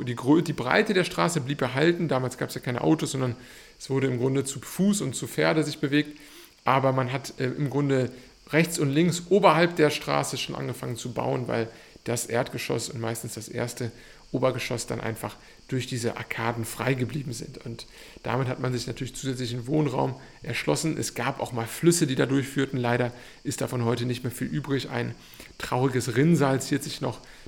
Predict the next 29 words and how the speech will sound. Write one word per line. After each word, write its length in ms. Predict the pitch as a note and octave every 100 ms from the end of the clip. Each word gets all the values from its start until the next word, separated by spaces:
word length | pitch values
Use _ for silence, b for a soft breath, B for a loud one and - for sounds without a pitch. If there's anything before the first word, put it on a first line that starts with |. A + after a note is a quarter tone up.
| -
durch 180 | B2
Bologna, 520 | - A#2+ B2+ C#3 B2+ A#2+
wo 120 | B2
es 200 | - - - - - - - - - -
das 180 | B2
versteckte 420 | D#3 A#2+ D3+ D3+ C#3
Fenster 400 | D#3+ G#3 G3+ D#3+
gibt, 280 | D#3 D#3 B B B
mit 160 | C3+ -
dem 80 | C3
man 160 | C3
diesen 260 | B2+ A#2 B2
dann 140 | A#2+
auch 180 | A#2+ A2+ -
besichtigen 760 | B2 A#2 A#2 A2 C3 - C#3 B2
kann. 240 | A#2 B2+
Aber, 340 | A2 A2 G#2+ B B B B B -
ähm, 260 | A2 G#2+
ja, 220 | A2 G#2+ G#2
Wasser 300 | C3+ - A#2
ist 120 | A2+
tatsächlich 360 | A#2+ A#2+ A2+
im 80 | A2+
modernen 340 | A2 A2 A2+ A2+
Bologna 400 | A2 A2 A2 G2+ B B B B
keine 480 | - B2 B2+ B2 A2+ B B -
große 760 | - G#2+ A#2+ C#3+ D3 C#3 A#2 A2+ B B
Rolle 420 | C#3 G#2+ A2+ C3 A2
mehr. 260 | G#2 F#2